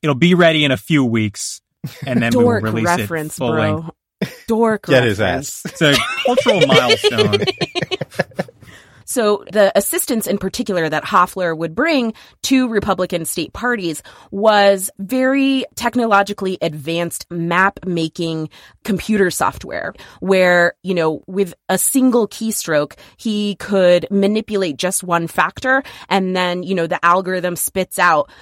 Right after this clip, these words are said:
Speaker 2: like, twenty thousand possible ways to redraw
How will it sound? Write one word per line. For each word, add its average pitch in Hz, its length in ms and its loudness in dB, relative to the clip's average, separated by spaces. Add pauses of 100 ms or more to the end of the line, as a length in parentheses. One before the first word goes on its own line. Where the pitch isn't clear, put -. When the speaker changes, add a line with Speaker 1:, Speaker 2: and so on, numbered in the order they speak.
(180)
Speaker 2:
like, 160 380 -6
twenty 233 500 -2
thousand 190 540 0
possible 170 560 -2
ways 151 440 -4 (380)
to 208 260 -8
redraw 190 680 0